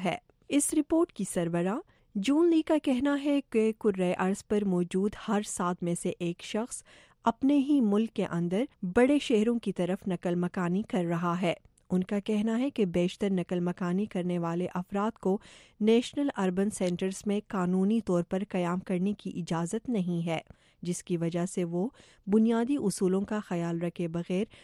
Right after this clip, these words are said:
زندگی گزارنے پر مجبور ہوتے ہیں اور یوں دوسروں کے ہاتھوں ان کے استحصال کے امکانات بڑھ جاتے ہیں۔ جون لی کہتی ہیں کہ یہ لوگ پھر بھی پیسے کماتے ہیں، روزگار اور پیسے کمانے کا موقع ڈھونڈ لیتے ہیں اور پناہ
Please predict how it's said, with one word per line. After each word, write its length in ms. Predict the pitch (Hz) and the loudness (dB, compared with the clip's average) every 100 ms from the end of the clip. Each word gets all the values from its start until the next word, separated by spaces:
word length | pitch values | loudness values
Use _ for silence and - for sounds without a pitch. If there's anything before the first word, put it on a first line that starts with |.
| _ 185 | _ -6
زندگی 540 | 180 220 233 226 254 | 0 2 2 0 0
گزارنے 440 | 196 175 165 170 | 0 0 0 -2
پر 160 | 175 202 | -2 -2
مجبور 420 | 226 226 - 190 | -2 -4 0 0
ہوتے 360 | 170 170 - 170 | 0 -2 -2 -2
ہیں 200 | 170 170 _ _ | -2 -4 _ _
اور 160 | 262 277 | 2 4
یوں 220 | 294 277 | 4 4
دوسروں 480 | 190 185 180 220 226 | 2 0 0 -2 -2
کے 140 | 202 | -2
ہاتھوں 460 | 180 170 170 202 208 | -2 -2 -2 -4 -2
ان 180 | 185 185 | -2 -2
کے 200 | - 202 | -2 -4
استحصال 600 | 180 - 170 170 196 185 | -4 -6 -8 -6 -6 -6
کے 240 | 196 180 170 | -4 -6 -4
امکانات 800 | 170 175 170 170 220 - _ 214 | -4 -4 -2 -4 -6 -12 _ -2
بڑھ 240 | 208 175 165 | 0 0 -2
جاتے 360 | 165 170 170 | -4 -4 -4
ہیں۔ 200 | 170 165 - _ _ 208 | -2 -4 -6 _ _ -6
جون 340 | 202 277 294 | 0 2 2
لی 120 | 302 | 2
کہتی 400 | 285 226 220 247 | 0 -2 -2 -2
ہیں 240 | 254 240 240 | 0 0 0
کہ 140 | 208 | 2
یہ 260 | 185 185 190 | 2 2 2
لوگ 180 | 202 190 | 0 -2
پھر 180 | - 190 | 2 2
بھی 200 | 185 202 | 2 -4
پیسے 440 | 214 180 170 - 214 | -2 -2 -2 -2 -2
کماتے 480 | 214 170 165 175 180 | -2 -2 -2 -2 -2
ہیں، 200 | 196 269 - - - - | -2 -4 -8 -20 -10 2
روزگار 520 | 240 247 - 262 294 | 4 4 2 0 2
اور 140 | 294 254 | 2 2
پیسے 380 | 220 208 240 | 0 0 -2
کمانے 460 | 233 190 175 180 196 | -2 0 0 0 0
کا 140 | - | -2
موقع 380 | 175 170 170 196 | -2 -2 -2 -2
ڈھونڈ 340 | 185 214 214 208 | -2 0 0 2
لیتے 340 | 170 170 175 | 0 0 -2
ہیں 180 | 190 220 - - - | -2 -4 -8 -14 0
اور 160 | 254 - | 0 2
پناہ 260 | 269 277 | 0 0